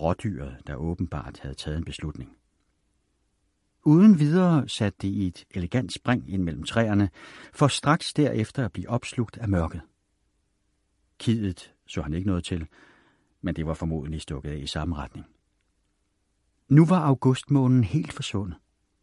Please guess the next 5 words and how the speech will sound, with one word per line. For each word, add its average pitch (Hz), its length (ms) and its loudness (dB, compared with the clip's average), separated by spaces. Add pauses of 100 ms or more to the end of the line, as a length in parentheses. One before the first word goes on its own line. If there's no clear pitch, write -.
(880)
Han 104 180 0
tog 92 240 -4
en 87 120 -6
dyb 104 240 -6
indånding, 87 540 -2